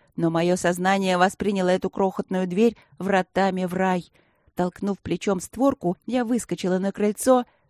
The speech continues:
и врезалась в торс поднимавшегося по ступенькам мужчины. Плохая идея, с учётом того, что незнакомец опирался на трость, а с другой стороны его подпирал невозмутимый дворецкий. «Ой!» — выдала я,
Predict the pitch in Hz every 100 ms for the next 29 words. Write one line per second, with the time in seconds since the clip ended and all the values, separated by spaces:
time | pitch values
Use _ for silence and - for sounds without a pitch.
0 | - 254 214 247 254 240 226 233 - _
1 | 247 254 247 - 208 190 214 220 220 220
2 | - - 185 214 190 196 - 185 196 180
3 | 185 185 175 - 185 151 151 _ _ _
4 | _ _ - 175 - 180 208 175 160 208
5 | 202 175 _ _ - 220 214 208 202 214
6 | 214 220 196 208 196 190 - 220 208 -
7 | 196 190 202 208 190 196 180 196 233 214
8 | - - - 185 175 226 269 - 190 190
9 | 170 - - 214 208 202 190 202 202 220
10 | 214 196 190 196 196 202 190 180 190 196
11 | 180 - - - _ _ _ _ _ -
12 | 277 285 - _ _ _ - 180 175 175
13 | 175 190 247